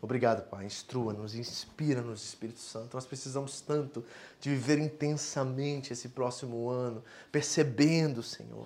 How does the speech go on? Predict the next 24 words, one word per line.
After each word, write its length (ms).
os 120
Teus 280
movimentos 840
em 60
nossas 400
vidas 280
e 40
através 400
de 80
nós. 240
Então 120
nos 100
leve 220
a 20
essa 160
direção, 480
Senhor. 320
Inspira-nos, 920
mais 240
uma 160
vez 180
eu 60
te 120
peço, 380